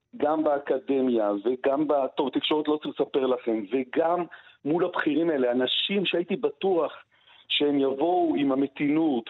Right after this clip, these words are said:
ויבינו שחייבים פה להגיע לאיזה פשרה מהר, רק כדי לעצור את הרכבת,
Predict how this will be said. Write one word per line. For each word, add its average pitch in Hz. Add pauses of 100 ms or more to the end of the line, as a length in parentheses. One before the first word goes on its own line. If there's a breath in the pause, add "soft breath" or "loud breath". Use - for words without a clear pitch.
ויבינו 127
שחייבים 156
פה 165
להגיע 143
לאיזה 143 (100)
פשרה 143
מהר, 156 (340 loud breath)
רק 160
כדי 190
לעצור 151
את 175
הרכבת, 139